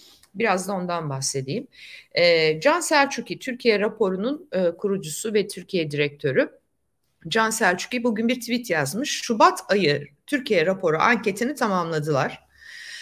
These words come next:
Ve bu rapora göre açıklamıyorlar yalnız. Ee, bir süredir, e, Türkiye raporu ve Can Selçuk'i araştırma açıklamıyor. Sadece abonelerine gönderiyor sonuçları.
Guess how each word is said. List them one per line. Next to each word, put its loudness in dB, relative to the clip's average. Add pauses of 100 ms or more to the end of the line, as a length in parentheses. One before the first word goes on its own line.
(160)
Ve 4
bu 10
rapora 10
göre 6
açıklamıyorlar 0
yalnız. -8
Ee, -2
bir -2
süredir, -2
e, -2
Türkiye -2
raporu -2
ve 0
Can 0
Selçuk'i -4
araştırma 0
açıklamıyor. -4
Sadece 2
abonelerine -2
gönderiyor -6
sonuçları. -2